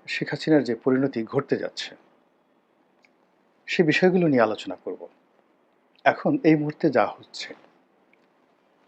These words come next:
আওয়ামী লীগ যারা বিরোধী তারা এবং আওয়ামী লীগের যারা শক্তি, প্রায় সবাই একেবারে সম্মুখ সারিতে শেখ হাসিনাকে সেনাপতি হিসেবে দাঁড় করিয়ে দিয়েছেন।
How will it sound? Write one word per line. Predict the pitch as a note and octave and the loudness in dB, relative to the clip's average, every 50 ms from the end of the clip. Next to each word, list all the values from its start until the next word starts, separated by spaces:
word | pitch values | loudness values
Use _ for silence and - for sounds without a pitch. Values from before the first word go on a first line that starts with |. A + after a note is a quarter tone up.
| _ _ _ - | _ _ _ 4
আওয়ামী | C#3+ D3+ D#3+ E3 | 6 6 6 6
লীগ | F3 F#3 D#3+ | 4 2 4
যারা | D#3 D#3 D3+ C3+ | 6 6 6 4
বিরোধী | A2+ A2+ A#2 A2+ - E3+ | 2 0 -6 -4 -4 -4
তারা | - - G#2+ G#2+ B2 F3+ C4+ - _ _ - | 0 2 2 2 0 -2 -6 -10 _ _ -4
এবং | G3 F#3 G3 | -2 0 2
আওয়ামী | F#3+ D#3+ C#3+ C#3 C#3 | 4 4 4 4 2
লীগের | C#3 C3 C3 A#2+ | 0 0 0 0
যারা | B2 A2+ A2 | 0 0 0
শক্তি, | - - - - - _ _ - - _ _ _ _ _ _ _ _ _ _ _ _ _ - - _ - - - - _ _ _ _ _ _ _ _ _ _ | -2 -4 -8 -10 -12 _ _ -20 -20 _ _ _ _ _ _ _ _ _ _ _ _ _ -20 -20 _ -20 -20 -20 -20 _ _ _ _ _ _ _ _ _ _
প্রায় | - E3 D#3+ C3+ D3 G#3+ - - | 2 4 4 4 4 0 -4 -8
সবাই | - - - - A2 G#2 F#2+ F#2 G2+ C3 G3 - _ _ _ _ _ _ _ _ _ - | -8 -6 -2 -2 -2 -2 -4 -8 -8 -10 -12 -14 _ _ _ _ _ _ _ _ _ -4
একেবারে | D#3+ - - F#3+ F#3+ F3+ | -2 0 0 -2 -2 -2
সম্মুখ | - - - G#3 G3+ G3 F#3 E3 - | -2 -2 0 0 2 2 0 0 -2
সারিতে | - - - - - - - - D4 - _ _ _ _ _ _ _ _ _ _ _ _ | -4 -6 -6 -8 -6 -4 -4 -4 -4 -6 _ _ _ _ _ _ _ _ _ _ _ _
শেখ | - - - E3 - - | -8 -6 -4 -4 -4 -4
হাসিনাকে | - - - C3+ A#2 G#2+ - - F3+ C#4+ - _ _ _ _ _ _ _ - | -4 -2 -2 0 0 0 -2 -2 -2 -2 -4 _ _ _ _ _ _ _ -6
সেনাপতি | - - D#3 C#3 A#2+ - - - B2 | 0 2 2 2 2 0 -2 -8 -8
হিসেবে | G#2 G#2 - A2+ G#2 | -6 -4 -2 0 0
দাঁড় | G2 - G2+ G2+ - - | 2 2 0 0 -2 -4
করিয়ে | A2 F#2+ F2+ | -6 -6 -6
দিয়েছেন। | F2+ F2+ F2 - - - - | -8 -10 -12 -12 -14 -16 -20